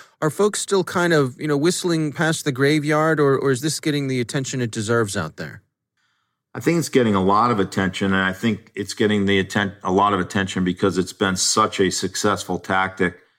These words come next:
Speaker 2: uh, deployed by e-crime threat actors over the past year.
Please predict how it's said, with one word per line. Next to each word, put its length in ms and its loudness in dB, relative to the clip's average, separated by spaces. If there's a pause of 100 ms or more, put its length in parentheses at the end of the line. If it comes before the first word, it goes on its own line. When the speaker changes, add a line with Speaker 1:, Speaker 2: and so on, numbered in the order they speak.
(260)
Speaker 2:
uh, 160 2
deployed 500 0
by 160 0 (380)
e-crime 420 -2
threat 300 2
actors 420 -2
over 220 0
the 100 0
past 460 -4
year. 340 0